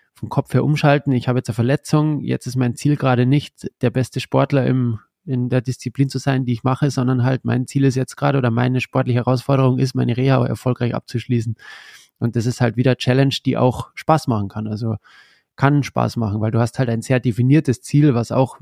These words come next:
also hat mir damals geholfen, weil ich war damals im Sport an so einem Punkt, wo ich, wo meine sportliche, meine sportlichen Ziele nicht so definiert waren, aber das Reha-Ziel war halt dann mega definiert und dann habe ich da wieder meine ganze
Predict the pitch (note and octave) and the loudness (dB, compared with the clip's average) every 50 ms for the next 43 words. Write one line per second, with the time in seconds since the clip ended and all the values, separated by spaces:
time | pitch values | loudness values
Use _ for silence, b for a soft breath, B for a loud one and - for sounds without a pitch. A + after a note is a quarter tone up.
0 | - B2 A#2+ A#2 G#2+ A2+ A#2 A#2 A2+ B2+ C#3+ - B2 A#2 A#2 G#2+ - - G#2 G#2+ | -8 -4 -4 -2 0 0 0 0 0 0 0 0 0 -2 -2 -4 -4 -2 0 0
1 | B2+ C3 - - A2 A2 A2 A2+ A2+ A#2+ A2+ - - A#2+ B2 A2+ A2+ A2 - - | 0 0 -2 -4 -4 -2 -2 -2 -2 -4 -4 -2 -2 0 -2 -2 -4 -8 -6 -2
2 | - B2 B2 - B2 A#2 - B2+ B2 A2+ - - C3 C#3 - - B2+ B2 A#2 A2+ | -2 -2 0 0 -2 -2 0 0 -2 0 0 0 0 0 0 0 0 0 0 -2
3 | - B B B B B B B B B B B B B B B _ - A#2+ A2 | -4 B B B B B B B B B B B B B B B _ -4 -2 0
4 | A#2 A#2 A#2 A#2+ A#2+ A#2+ A#2+ A#2 - - - - C3 C3+ - - B2+ - - C3 | 2 2 2 2 4 2 2 0 -2 -2 0 0 0 2 0 -4 -6 -4 -2 0
5 | B2 B2 B2 A#2+ A#2 G#2+ G#2+ _ _ _ _ _ _ _ _ _ - A#2 A2+ A2+ | 2 2 2 2 0 -2 -4 _ _ _ _ _ _ _ _ _ -4 -2 -2 -2
6 | G#2 - - D3+ D3 D#3 D3+ - D#3 C3 - - D#3 D#3+ D#3+ D#3 D3+ - - C#3+ | 0 2 2 2 2 2 0 -2 -4 -2 0 0 2 2 2 2 0 -4 -6 -4
7 | - D3+ C#3 C3+ C#3+ D3 D#3+ D#3+ C#3 D3+ D#3 D3 C3 A#2 B2 A#2 A#2 A2 - A#2+ | -2 -2 0 2 2 2 2 2 2 0 0 0 0 0 -2 -2 -2 -4 -2 0
8 | B2+ C3 C#3 C3 - - - B2+ A#2 B2 A#2 A#2+ - - A#2 A2+ A#2 C3 C#3 C3+ | 0 2 2 0 -2 -4 -4 -2 0 0 0 0 0 -2 -2 0 0 0 0 0
9 | A#2 - A2+ G#2+ A#2+ A#2+ B2 C#3+ D#3 C3 A#2+ A#2 A2+ A2+ A2 A2+ A#2 A2+ - - | 0 -2 -2 0 0 2 2 2 2 2 0 -2 -2 -2 -2 -2 -2 -4 -4 -2
10 | B2 A#2+ A#2 B2 B2 A#2+ A#2+ A#2 A#2 A#2 - B2 B2 - - C3+ B2 A2+ | -2 -2 0 0 -2 -2 0 -2 -2 -2 -2 -4 -4 -2 -2 0 0 0